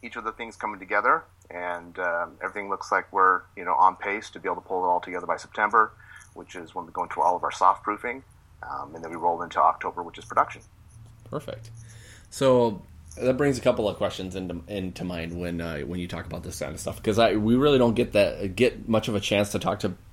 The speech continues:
Speaker 2: people about after the fact as
Speaker 1: Oh.
Speaker 2: far as Kickstarters go.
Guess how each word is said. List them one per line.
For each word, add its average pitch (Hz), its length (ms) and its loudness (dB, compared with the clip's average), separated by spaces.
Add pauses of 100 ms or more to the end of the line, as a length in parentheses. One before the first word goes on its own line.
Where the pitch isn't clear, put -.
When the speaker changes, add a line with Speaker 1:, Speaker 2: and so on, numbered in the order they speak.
Speaker 2:
people 95 300 0
about 87 260 2
after 95 260 -2
the 87 80 -8
fact - 360 -6 (640)
as 175 100 8
Speaker 1:
Oh. 202 40 10
Speaker 2:
far 185 140 6
as - 160 -8
Kickstarters - 580 -4
go. - 240 -2